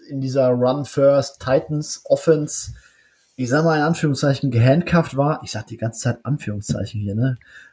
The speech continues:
Ähm, auf jeden Fall, Jono Smith, der ist nicht der begnadetste Blocker, aber er kann blocken.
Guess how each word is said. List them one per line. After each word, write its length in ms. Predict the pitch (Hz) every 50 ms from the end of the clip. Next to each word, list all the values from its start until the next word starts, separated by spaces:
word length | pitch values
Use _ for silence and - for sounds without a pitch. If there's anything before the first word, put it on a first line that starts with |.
| _ _
Ähm, 640 | - 113 113 120 123 123 123 123 123 123 117 - _ _ _ _
auf 180 | - 120 113 -
jeden 180 | 147 151 151
Fall, 300 | - - 147 147 147 - - _ _ _
Jono 240 | - 151 180 196 175
Smith, 400 | - - 160 160 165 170 165 - - _ _ - - _ _ _ _ _ _ _ _ _ _ _ - - - _ -
der 420 | 151 151 156 156 156 156 160 156 180
ist 140 | 165 -
nicht 140 | - 165 -
der 60 | 175
begnadetste 480 | 139 147 139 143 147 160 180 175 - 147
Blocker, 480 | 131 131 147 180 - - 196 190 - 110
aber 160 | 135 131 131
er 80 | 127 127
kann 280 | - - 123 147 175 175
blocken. 600 | 180 196 196 196 - 202 202 220 220 - -